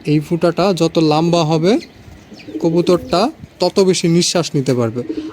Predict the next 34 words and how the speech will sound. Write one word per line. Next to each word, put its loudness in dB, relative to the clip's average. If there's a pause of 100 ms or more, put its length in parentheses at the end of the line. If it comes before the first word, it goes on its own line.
আপনি -2
যখন 0
পাল্লায় 0
দিবেন, 2 (380)
আহ, -2
তারপরে -2
হইল 0
উড়াবেন, 2 (360)
তখন 2
ও 4
লং 2
টাইম -2
উড়তে -2
পারবে 2
এবং 0
লং 2
টাইম 0
থেকে -2
আসতে -4
পারবে। -2
এই 4
কবুতরটার -2
জাতটা -4
হইল 2
এমন 2 (360)
যে -2
হাতে -2
নিলে 2
ওরা 2
একদম -2
ছটফট -6
করে, -2
ওকে -2
বেশিক্ষণ -2